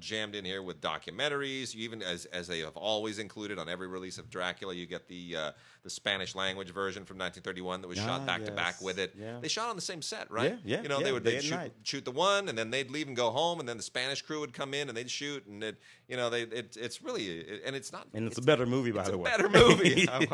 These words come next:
Speaker 1: was
Speaker 2: Yeah.
Speaker 1: glad you said it. Uh, and lots of commentaries, and, uh, it's just, it's really fun. So, and the collectible booklet. However, most of these Blu-ray transfers are not necessarily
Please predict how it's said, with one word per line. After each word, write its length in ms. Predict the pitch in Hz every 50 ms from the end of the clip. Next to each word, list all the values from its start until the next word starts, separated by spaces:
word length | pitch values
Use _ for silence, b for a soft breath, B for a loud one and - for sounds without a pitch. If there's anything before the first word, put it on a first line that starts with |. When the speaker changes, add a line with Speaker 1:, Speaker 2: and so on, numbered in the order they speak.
| 123 143
Speaker 1:
was 140 | 127 117 110
Speaker 2:
Yeah. 260 | 123 113 - 127 131 - -
Speaker 1:
glad 280 | 127 131 139 151 147
you 140 | 139 151 147
said 240 | 131 - 123 107 98
it. 100 | 95 90 B B B B B B -
Uh, 600 | 113 139 143 143 143 143 139 135 135 131 131 117 -
and 320 | 131 143 139 135 135 135 131
lots 360 | 123 120 123 135 135 110 -
of 80 | 127 -
commentaries, 960 | - 110 107 107 110 107 92 - 107 101 101 101 98 101 98 101 101 95 104
and, 560 | 76 87 87 87 85 82 82 82 82 80 87
uh, 260 | 87 85 82 82 85 80
it's 200 | 107 135 131 -
just, 220 | - 139 120 - -
it's 220 | 117 120 113 -
really 240 | 107 110 110 104 95
fun. 280 | - - 90 80 80 85
So, 340 | - - 151 139 113 92 B B B B B B _ -
and 180 | 147 151 151
the 60 | 147
collectible 480 | 139 - 127 123 113 - 113 107 107 101
booklet. 320 | 95 104 87 - 85 67 b b b b b
However, 460 | - - 156 202 208 139 98 87 - b b _ -
most 440 | 113 120 123 131 143 170 180 -
of 60 | - 143
these 140 | 147 127
Blu-ray 320 | 98 107 127 131 127 123 120
transfers 560 | 113 113 113 107 104 95 - 110 101 98 98
are 180 | - 80 95 98
not 420 | 95 95 95 95 98 101 - 98
necessarily 840 | 98 98 98 98 104 92 - 104 98 98 101 101 101 98 95 85